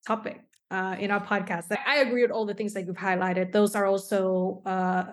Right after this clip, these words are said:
aha moments, uh, in, from, for me personally. Um, but if I also have to pull up, uh, and talk about one key takeaway, and going back to the topic of your first three hires, right?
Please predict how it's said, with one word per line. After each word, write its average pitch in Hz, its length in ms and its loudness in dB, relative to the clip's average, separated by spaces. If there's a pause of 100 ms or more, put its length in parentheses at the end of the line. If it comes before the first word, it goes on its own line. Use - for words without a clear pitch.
(100)
aha 196 320 2
moments, 190 760 -2
uh, 180 280 -2
in, 202 440 -2 (400)
from, 214 200 2
for 202 100 -2
me 202 160 4
personally. 196 760 -2 (420)
Um, 196 480 2 (200)
but 220 120 6
if 220 100 6
I 214 100 8
also 220 280 4
have 233 240 0
to 226 60 -2
pull 208 300 2
up, 196 280 -2 (360)
uh, 196 40 -6
and 196 760 0
talk 202 180 -2
about 185 380 2
one 202 460 2
key 220 240 -2
takeaway, 190 440 -2
and 190 120 -4
going 240 260 8
back 202 280 2
to - 60 -4
the 190 120 0
topic 202 420 -2
of 180 340 0
your 185 160 -2
first 208 360 -4
three 208 160 2
hires, 180 680 -2
right? 175 260 -8